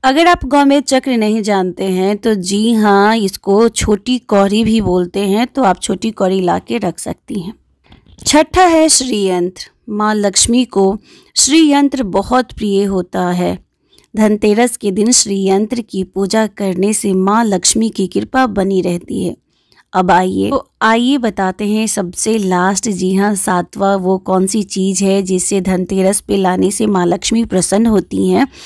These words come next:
तो सातवां जो है वो है धनिया के बीज। माँ लक्ष्मी को धनिया के बीज प्रिय होता है। धनतेरस पर बीज खरीद कर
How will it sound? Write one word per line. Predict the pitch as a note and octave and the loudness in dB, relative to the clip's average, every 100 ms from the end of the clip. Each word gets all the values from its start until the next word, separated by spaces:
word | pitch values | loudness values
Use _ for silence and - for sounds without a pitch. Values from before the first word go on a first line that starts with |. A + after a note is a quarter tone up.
| - - - | -20 -12 -2
तो | D#4+ | 0
सातवां | - B3 G3+ A3 A#3 | 2 0 0 2 2
जो | G3+ A3+ | 2 0
है | A3 A3+ | 2 0
वो | F#3+ G3 | 2 2
है | G3+ G#3 | 2 2
धनिया | F#3 F#3 F3+ G3 | 0 0 0 -2
के | G3+ G3 | -2 -6
बीज। | F3 F3+ F#3 F#3 E3+ G3 - - - - - - - - | -4 -2 -2 -2 -2 -4 -6 -20 -20 -20 -20 -20 -16 -2
माँ | A3 C#4+ | 2 4
लक्ष्मी | C#4 G#3+ - C4 C4+ | 4 0 0 0 0
को | C4 B3 | 0 0
धनिया | F#3+ F#3+ G3 A3 | 0 0 0 -2
के | - G3+ | -2 -4
बीज | F#3+ G#3+ - | -2 -2 -2
प्रिय | - F3+ G3+ | -2 0 2
होता | G#3+ G3 - F#3+ | 4 2 0 -2
है। | F#3 F#3 G#3 - _ - _ | 0 0 -2 -6 _ -20 _
धनतेरस | G#3+ A3 G3 G#3 A#3+ C#4+ | 0 0 2 2 4 2
पर | - C#4 A#3 | 0 0 0
बीज | G#3+ A3 G#3+ | -2 -2 -2
खरीद | - F#3+ F#3+ F#3 G3 - | -4 -2 0 -2 -4 -4
कर | G3+ F#3+ A3+ | -2 0 -2